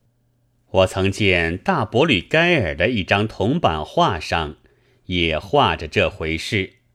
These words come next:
可见这样的举动是中外古今一致的。自从那执拗的奥国学者弗罗特提倡了精神分析说，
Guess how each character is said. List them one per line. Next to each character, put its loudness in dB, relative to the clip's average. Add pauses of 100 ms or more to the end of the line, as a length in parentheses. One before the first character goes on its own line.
(680)
可 4
见 2
这 2
样 4
的 2
举 -4
动 2
是 -2
中 2
外 2
古 -6
今 0 (100)
一 -6
致 -2
的。 -4 (1400)
自 0
从 -2
那 2
执 0
拗 6
的 2
奥 4
国 2
学 2
者 0 (300)
弗 -2
罗 4
特 2
提 -2
倡 -2
了 0
精 2
神 -2
分 0
析 -4
说， -6